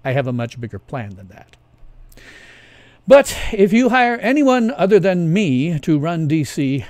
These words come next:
A T and T, then you are signing the death warrant of D C, both in comics and in film. It is just as simple as that. I can save your ass.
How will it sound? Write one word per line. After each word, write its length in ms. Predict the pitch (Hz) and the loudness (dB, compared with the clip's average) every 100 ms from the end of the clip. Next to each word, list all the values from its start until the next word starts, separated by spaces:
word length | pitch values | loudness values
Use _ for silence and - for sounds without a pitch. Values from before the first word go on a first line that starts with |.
| - | -8
A 160 | 127 139 | -6 -6
T 160 | 160 | -4
and 100 | 135 | -4
T, 240 | 139 151 196 | -4 -4 -4
then 160 | 147 | -4
you 140 | 175 160 | -2 -2
are 120 | 156 | -4
signing 440 | - 190 208 214 | -6 -8 -4 -4
the 100 | 185 | -4
death 240 | 185 208 - | -4 -4 -4
warrant 380 | 139 117 151 - _ _ | -4 -4 -6 -8 _ _
of 140 | - 139 | -8 -4
D 160 | 139 | -4
C, 300 | 131 123 95 | -4 -8 -10
both 280 | 90 135 135 | -8 -8 -6
in 120 | 160 | -6
comics 300 | 131 170 165 | -8 -10 -10
and 200 | - 151 | -12 -10
in 80 | 135 | -10
film. 260 | 127 95 104 | -10 -12 -6
It 160 | 131 | -4
is 280 | 131 110 101 | -4 -6 -12
just 320 | - 156 185 | -8 -6 -6
as 160 | - 123 | -12 -20
simple 420 | - 180 - 180 - - | -14 -12 -12 -14 -16 -12
as 200 | 139 123 | -8 -4
that. 320 | 147 92 - - _ _ _ _ _ _ - | -4 -4 -12 -20 _ _ _ _ _ _ 0
I 460 | 185 147 117 131 - _ | 2 2 -2 -6 -10 _
can 220 | - 160 151 | -6 -4 -2
save 280 | - 151 | -2 -2
your 160 | 127 110 | -2 -6
ass. 400 | 95 - - - | -10 -18 -20 -20